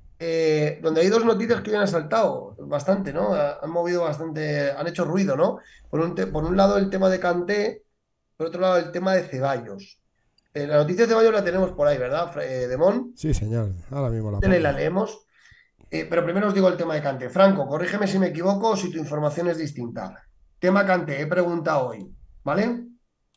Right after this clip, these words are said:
Speaker 1: Me dicen que es totalmente falso y que es una filtración interesada. Kanté acaba contrato con el Chelsea, pero el Atlético de Madrid no est-, no, no tiene en el radar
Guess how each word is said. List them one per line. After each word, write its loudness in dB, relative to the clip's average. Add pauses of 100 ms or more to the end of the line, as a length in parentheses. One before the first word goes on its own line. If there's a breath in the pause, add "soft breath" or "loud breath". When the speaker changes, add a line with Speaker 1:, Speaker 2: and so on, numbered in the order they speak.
(200)
Speaker 1:
Me -4
dicen -4
que -4
es -6
totalmente -6
falso -4
y -6
que -8
es -10
una -8
filtración -8
interesada. -8 (460)
Kanté -2
acaba 0
contrato -6
con -4
el -6
Chelsea, -8
pero -4
el 0
Atlético -4
de -4
Madrid -2
no -2
est-, -10
no, -4
no -6
tiene -6
en -4
el -6
radar 0